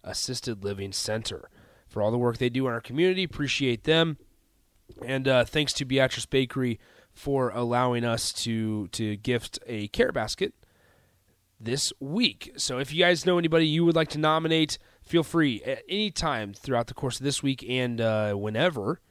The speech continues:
even if it's the weekend, head over to the ticket F M dot com and nominate someone to receive a care basket for Beatrice Bakery. All right, four oh two, four six four, five six eight five. Need a caller.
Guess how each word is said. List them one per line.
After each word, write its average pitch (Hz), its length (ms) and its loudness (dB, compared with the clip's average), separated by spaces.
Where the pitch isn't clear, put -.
even 131 240 -2
if 120 80 -6
it's - 140 -10
the 120 80 -4
weekend, 127 420 -2
head 135 140 -2
over 131 180 0
to 123 260 -4
the 113 80 -6
ticket 151 280 -4
F 139 120 -4
M 139 140 -2
dot 127 160 -2
com - 320 -2
and 127 560 -2
nominate 107 640 -6
someone 107 480 -6
to 104 140 -6
receive 101 280 -6
a 95 40 -10
care 220 180 0
basket 165 480 -2
for 113 400 -8
Beatrice 85 500 -10
Bakery. 90 540 -8
All 160 80 6
right, 196 160 8
four 202 220 4
oh 226 40 8
two, 180 220 0
four 185 180 -2
six 190 220 -2
four, 165 180 2
five 156 280 -2
six 165 200 -2
eight 151 140 0
five. 113 300 0
Need 143 140 0
a 156 40 -2
caller. 98 460 -2